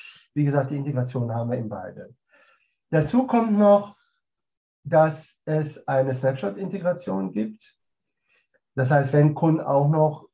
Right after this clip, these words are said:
um halt die Business Continuance performanter zu gestalten,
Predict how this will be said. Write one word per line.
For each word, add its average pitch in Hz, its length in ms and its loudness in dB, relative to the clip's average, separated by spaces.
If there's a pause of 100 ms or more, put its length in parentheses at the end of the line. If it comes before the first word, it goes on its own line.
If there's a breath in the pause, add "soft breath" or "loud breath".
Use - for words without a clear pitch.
(220)
um 165 240 -4
halt 143 240 0
die 143 60 -6
Business 151 360 -8
Continuance 143 800 -2 (400)
performanter 135 840 0
zu 120 220 -10
gestalten, 127 640 -4